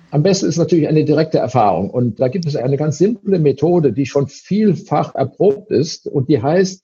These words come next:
vor einem Meeting eine kurze Stille. Ob man das nun Meditation nennt oder Einstimmung oder Vorbereitung, ist gleich. Aber alle, die das mitmachen,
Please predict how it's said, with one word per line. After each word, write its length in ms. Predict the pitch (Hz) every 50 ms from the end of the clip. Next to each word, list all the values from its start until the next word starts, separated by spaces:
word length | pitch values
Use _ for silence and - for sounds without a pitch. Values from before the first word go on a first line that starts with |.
| _
vor 360 | _ - - 202 202 196 - -
einem 300 | 151 151 156 143 135 135
Meeting 640 | 151 170 170 165 160 156 156 151 156 151 147 - _ _ _ _ _ _
eine 240 | - 131 135 127 123
kurze 360 | 123 - 139 131 131 - 117
Stille. 440 | 104 - - 107 95 78 71 - - _ _ _ _ _ _ _
Ob 180 | - 165 - 147
man 140 | 151 143
das 180 | 147 135 120 -
nun 180 | 131 120 117 107
Meditation 760 | 107 104 110 104 - 101 90 - - - 170 226 240 180 123
nennt 380 | 104 92 82 69 - - - - _
oder 680 | - 143 147 143 123 120 113 110 101 92 90 90 85 _ _ _ _ _ _
Einstimmung 880 | 135 170 220 208 - - - 139 123 104 101 98 90 80 78 76 - - _
oder 440 | 131 127 123 120 117 101 95 95
Vorbereitung, 1040 | 95 - - 170 208 185 170 147 120 117 110 110 104 - - 104 92 82 80 73 - - _ _
ist 240 | - - 165 - -
gleich. 500 | - 151 123 107 98 - - - - - - _
Aber 280 | - 120 151 143 - -
alle, 220 | 214 240 240 214
die 120 | 170 190 180
das 220 | 165 156 143 -
mitmachen, 720 | 165 147 151 185 92 78 76 95 135 156 165 170 190 -